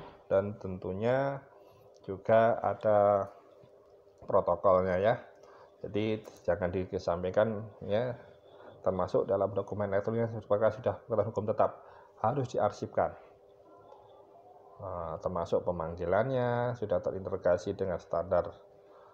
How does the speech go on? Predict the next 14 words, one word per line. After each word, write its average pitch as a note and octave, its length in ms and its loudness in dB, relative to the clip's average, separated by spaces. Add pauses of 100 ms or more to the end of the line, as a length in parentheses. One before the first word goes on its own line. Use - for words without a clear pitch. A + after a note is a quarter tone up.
(200)
eh, F2+ 320 -6
dan F2+ 160 2
prosedur F#2 400 -2
yang F2+ 160 0
tepat, A2+ 320 2 (560)
tetap, A2+ 400 0
dan G2+ 160 2
pengamanannya G2 640 -2
juga A2+ 240 -2
sudah, A#2 320 -2 (800)
eh, F#2+ 400 2
bisa A2 240 2
diandalkan. F#2 480 2 (800)
Mungkin D3 400 -2